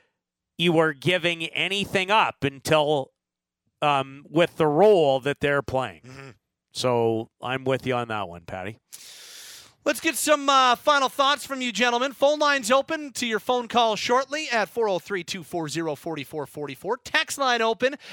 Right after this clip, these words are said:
Speaker 2: at nine sixty, nine sixty. This is your Flames Talk post-game show on Apple, Spotify, Google, and Amazon.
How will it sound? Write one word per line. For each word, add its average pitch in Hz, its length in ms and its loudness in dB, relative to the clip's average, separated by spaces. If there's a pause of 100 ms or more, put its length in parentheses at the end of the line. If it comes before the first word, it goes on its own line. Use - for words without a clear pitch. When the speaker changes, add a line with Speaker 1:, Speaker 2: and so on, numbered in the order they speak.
Speaker 2:
at 220 160 2
nine 202 320 0
sixty, 185 400 -8
nine 143 260 -8
sixty. 143 320 -12
This 202 120 -10
is 160 40 -12
your 170 80 -6
Flames 175 300 -8
Talk 175 240 -4
post-game 165 420 -10
show 202 280 -4
on 185 100 -2
Apple, 170 260 -6
Spotify, 160 580 -4
Google, 160 300 -8
and 143 80 -6
Amazon. 170 540 -4